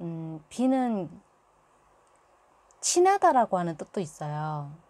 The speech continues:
겁탈하다 할 때 겁이 들어가 있어서 비견과 겁재는 내 주변 사람들, 나와 경쟁자, 나와 함께 일하는 직장 동료 다 포함이 되거든요. 사업 파트너까지.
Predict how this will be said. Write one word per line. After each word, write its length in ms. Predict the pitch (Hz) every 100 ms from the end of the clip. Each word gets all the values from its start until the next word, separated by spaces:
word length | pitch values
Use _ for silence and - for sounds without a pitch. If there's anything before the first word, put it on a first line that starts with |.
| -
겁탈하다 1000 | - 175 _ _ _ - 262 254 233 196
할 160 | 175
때 200 | 156 160 156
겁이 420 | - 160 180 170
들어가 300 | 160 156 143
있어서 360 | 139 147 202 180
비견과 400 | 170 156 202 190
겁재는 460 | - 151 - 160 143
내 140 | 185
주변 340 | - 160 196
사람들, 460 | 220 208 165 147 139
나와 280 | 156 180 180
경쟁자, 760 | 180 151 151 214 202 156 135 -
나와 200 | 156 170
함께 340 | 214 311 285
일하는 360 | 196 160 160 156
직장 380 | - 147 185 185
동료 320 | 151 143 139
다 240 | - - -
포함이 280 | - 311 226
되거든요. 340 | 143 143 120
사업 280 | - 214 208
파트너까지. 720 | 208 - 180 151 139 - 240